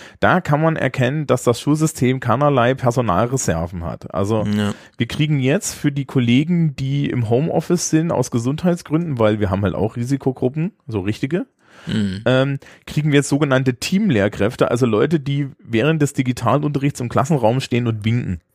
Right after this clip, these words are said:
Speaker 1: oder so, oder, oder
Speaker 2: Mhm.
Speaker 1: dort Zettel verteilen und so. Ja, also da, ich weiß nicht, wie man sich das vorstellen muss, ich gucke mir das aber die Woche noch an, da hast du dann wahrscheinlich irgendwo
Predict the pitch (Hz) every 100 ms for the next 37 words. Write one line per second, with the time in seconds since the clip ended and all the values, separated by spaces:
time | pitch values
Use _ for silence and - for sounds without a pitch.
0 | - 95 92 92 85 87 101 101 104 98
1 | 101 101 123 113 - 90 73 73 82 80
2 | - 53 - _ - - - - _ 87
3 | 113 147 104 107 113 110 123 143 117 127
4 | 127 120 120 - 127 143 143 143 147 143
5 | 120 - 131 131 120 120 117 113 107 123
6 | 113 98 80 120 131 110 - 117 104 101
7 | 104 117 117 113 110